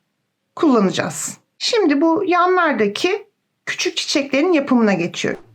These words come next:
Küçük çiçek için yine farklı renk bir ipimi aldım ve ipimi bir kere kilitledim.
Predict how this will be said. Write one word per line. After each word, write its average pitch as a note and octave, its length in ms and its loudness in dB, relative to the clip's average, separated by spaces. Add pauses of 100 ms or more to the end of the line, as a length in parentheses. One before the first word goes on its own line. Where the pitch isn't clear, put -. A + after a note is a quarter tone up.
Küçük G#4+ 320 -6
çiçek - 320 -2
için C#4 300 0
yine D#4 220 4
farklı F4+ 420 0
renk G#3+ 300 0
bir G3+ 60 0
ipimi A3+ 360 0
aldım B3 760 2 (640)
ve D#4+ 140 2
ipimi A#3 360 2
bir E4 180 0
kere D#4 280 2
kilitledim. - 540 -2